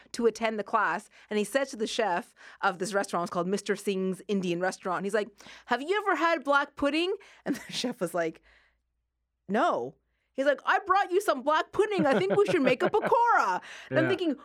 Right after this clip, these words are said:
Speaker 1: "When did cooking classes become, like, a bring your own ingredients sort of
Speaker 2: Right.
Speaker 1: thing?" And then the chef was like, "Okay.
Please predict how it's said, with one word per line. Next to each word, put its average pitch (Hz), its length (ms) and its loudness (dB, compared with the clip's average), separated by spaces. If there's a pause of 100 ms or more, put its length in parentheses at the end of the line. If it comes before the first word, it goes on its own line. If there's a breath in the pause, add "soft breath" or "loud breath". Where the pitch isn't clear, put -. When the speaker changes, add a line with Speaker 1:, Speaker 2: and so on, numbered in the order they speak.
(140)
Speaker 1:
"When 349 240 2
did 285 340 -2
cooking 392 280 0
classes 254 400 0
become, 254 340 0
like, 247 140 0
a 233 60 4
bring 254 200 0
your 285 140 4
own 254 140 4
ingredients 226 600 2
sort 151 160 4
of - 60 2
Speaker 2:
Right. 220 80 -4
Speaker 1:
thing?" 202 220 -2
And 254 120 0
then 311 100 0
the 320 80 -2
chef 392 180 -4
was 339 140 -2
like, 285 340 0 (840)
"Okay. 202 500 2